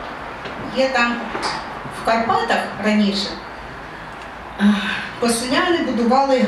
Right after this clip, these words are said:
гражди. Це такий дворик з будинком і господарські будівлі, в які вхід лише через ворота й хвіртку. Під дахом, що спускався майже до землі, притулки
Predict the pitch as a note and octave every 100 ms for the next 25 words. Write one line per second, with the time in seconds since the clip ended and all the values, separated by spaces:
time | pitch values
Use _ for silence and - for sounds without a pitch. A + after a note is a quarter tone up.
0 | - A3 A3+ - - - - - - -
1 | - - - - - - - - - B3
2 | B3 - - - - - - - B3 -
3 | C4+ G#3+ G#3+ D#4 F4 - - - - G3+
4 | - A#3+ G#3+ G3 - D#3+ D3 - - -
5 | - - - - G3+ A3 - A#3 B3 C#4
6 | - B3+ A3 A#3+ G3+ F3 E3+ E3+ G3+ G3+
7 | A#3+ - - E4+ G3+ F#3+ C#4+ D#4 - C4+
8 | B3 B3 A#3+ E4 C#4 B3 - G#3+ G3+ -
9 | - - - - - - - B3 A#3 F4
10 | F#4+ A#3 A3 G#3 - G#3+ - G#3 G3+ G#3
11 | F#3+ G3 F#3+ F#3+ F#3+ F#3 F#3+ F3 E3+ D#3
12 | - - - B3 B3+ D#4 D4 G#3